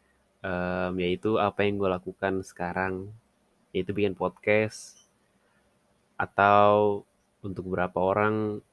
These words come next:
bilang, ya, kalau gue tuh sedang berkarya. Dan hal yang mau gue omongin di episode kali ini tuh tentang apa ya,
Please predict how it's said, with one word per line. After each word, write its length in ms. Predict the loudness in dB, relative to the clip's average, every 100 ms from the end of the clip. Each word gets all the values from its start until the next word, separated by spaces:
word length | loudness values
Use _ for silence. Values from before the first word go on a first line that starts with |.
| _ _ _ _ -8
bilang, 480 | -4 -2 -2 -4 -6 -12 -8
ya, 360 | -4 -2 -2
kalau 320 | -4 -4 -2
gue 120 | -2 -4
tuh 140 | -6 -10 _ _
sedang 280 | _ -6 -4
berkarya. 720 | -4 -6 -6 -6 -2 -2 -4 -8 _ _ _ _ _ _ _ _ _ _ _ _ _ _ _ _ _ _ _ _ _ 0
Dan 680 | 4 6 6 4 2 2 -2 -8 -12
hal 240 | 2 6 6
yang 160 | 6
mau 160 | 4 2
gue 80 | 2
omongin 640 | 2 2 0 0 -2 -4 -8
di 160 | -4 -2
episode 400 | -2 -6 -10 -4
kali 240 | -2 0
ini 160 | 0 0
tuh 320 | 2 2 0 -6 _ _ _ _ _ _ _ -12
tentang 400 | -8 -2 -2 -2 -4 -4 -6 -10 _ _ _ _ _ -20 _ _ _ _ _ _ _ _ _ _ _ _ _ _ _ _ _
apa 320 | -10 -6 -2
ya, 160 | 0